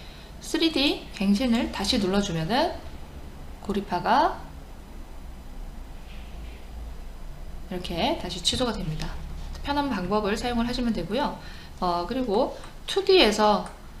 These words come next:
어떤 특정 객체를, 예를 들어서 이 거실 부분만 긁어서 선택을 미리 해놓은 후에 쓰리디 갱신을 누르게 되면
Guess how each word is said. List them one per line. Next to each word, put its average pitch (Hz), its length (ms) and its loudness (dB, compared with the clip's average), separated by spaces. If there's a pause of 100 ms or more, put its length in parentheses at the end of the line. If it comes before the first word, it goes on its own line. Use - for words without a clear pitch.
(140)
어떤 208 280 4
특정 269 340 2
객체를, 202 540 2 (140)
예를 185 120 -2
들어서 247 460 2
이 208 100 0
거실 208 300 2
부분만 190 560 2
긁어서 185 720 0 (400)
선택을 339 600 6
미리 190 240 6
해놓은 277 460 6
후에 269 460 4 (260)
쓰리디 254 340 0
갱신을 208 760 4
누르게 185 260 2
되면 190 360 -2